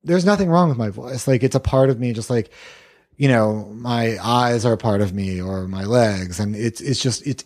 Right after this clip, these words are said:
integral to who I am. And so the, my process was about sort of, like,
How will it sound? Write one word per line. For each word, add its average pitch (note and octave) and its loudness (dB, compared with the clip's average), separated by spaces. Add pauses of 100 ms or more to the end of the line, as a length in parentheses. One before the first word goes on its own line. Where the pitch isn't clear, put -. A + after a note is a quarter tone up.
integral C3+ 0
to A#2 -8
who A2+ 2
I G2 2
am. F#2 -4 (480)
And A#2+ 2
so B2 2
the, A2 -2 (160)
my C3 2
process A2+ 0
was G2+ -6
about G2 -6
sort G2 -8
of, F#2 -6
like, F2+ -6